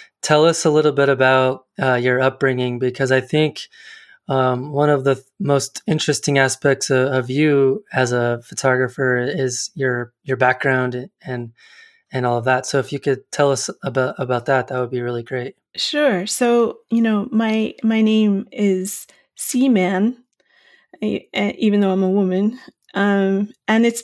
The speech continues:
Speaker 2: it's seaman because on Long Island, uh, where I'm from, I come from a small fishing or whaling tribe. We used to be a whaling tribe back in, in older times. And,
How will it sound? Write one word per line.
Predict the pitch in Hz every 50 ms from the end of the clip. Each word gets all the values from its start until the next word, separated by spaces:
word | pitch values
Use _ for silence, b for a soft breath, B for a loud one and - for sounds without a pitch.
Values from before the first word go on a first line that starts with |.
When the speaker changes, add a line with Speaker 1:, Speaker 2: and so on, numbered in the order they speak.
| _ -
Speaker 2:
it's | 233 220 226 -
seaman | - - - - 254 277 269 240 214 208 202 208
because | 208 214 214 - 214 190 190 196 - - -
on | 208 214 226
Long | 233 233 226 208
Island, | 180 180 180 185 190 185 190 190 190 208 - - - 294 294 294 247
uh, | 214 208 196 190
where | 185 185 196 190 180
I'm | 175 180 196
from, | - - - 214 202 196 202 202 214 208 b b b b b b b b b
I | - 214
come | 214 - - 208 214 208 214
from | 208 - 208 208
a | 208
small | - - 214 202 196 196 190 190 190 190 190 196 214 - _ _ _ _ _ _ _ _
fishing | - - 247 208 - - 220 208 202 180
or | 180 185 185
whaling | 185 202 202 214 214 208 208 196 190
tribe. | 196 - 180 170 180 196
We | 196
used | 202 202 -
to | - 185 180 175 - - - _ _ _
be | - 208
a | 190 180
whaling | 175 185 190 196 190 185 180 202
tribe | - - 185 180 185 190 - -
back | 185 185 185 - _ - - _ b b b b b b b b
in, | b 196 185 185 202 202 - -
in | 202 185 180 175 180 226 -
older | - 214 226 214 208 196
times. | 196 - - 190 180 180 185 190 196 202 208 208 - - _ - -
And, | 214 202 202 202 202 196 196 196 196 196 202 208 - -